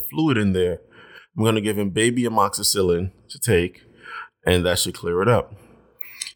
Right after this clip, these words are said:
And he was fine. It was a ten-day course. He was fine through the first nine days.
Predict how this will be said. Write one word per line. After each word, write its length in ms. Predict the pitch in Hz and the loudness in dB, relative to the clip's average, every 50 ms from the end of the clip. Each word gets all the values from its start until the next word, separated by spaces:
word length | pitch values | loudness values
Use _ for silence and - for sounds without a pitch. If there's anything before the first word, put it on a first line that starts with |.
| _ _ - | _ _ -6
And 300 | - 95 92 90 92 98 | -2 0 0 2 2 2
he 100 | 123 151 | 0 0
was 180 | 165 170 147 - | 0 0 -2 -2
fine. 560 | - 131 127 131 131 123 110 98 92 92 85 - _ _ _ - | -2 -2 0 0 2 0 0 0 -2 -4 -8 -14 _ _ _ -2
It 80 | - 120 | 0 2
was 100 | 110 98 | 2 2
a 60 | 104 | 0
ten-day 340 | - - 135 123 123 120 120 | 0 0 0 2 2 0 -2
course. 400 | 120 - 101 98 95 104 110 - | -2 -2 0 2 2 2 2 2
He 80 | 117 104 | 2 0
was 120 | 101 - | 0 0
fine 260 | - 117 120 123 123 | 0 0 0 0 0
through 120 | 120 120 110 | -4 -6 -8
the 60 | 104 | -6
first 320 | - - 113 107 101 - | -2 0 2 2 2 0
nine 280 | 101 101 98 101 101 95 | 0 0 0 0 2 2
days. 400 | 92 85 87 98 95 - - - | 0 0 0 0 -2 -4 -6 -8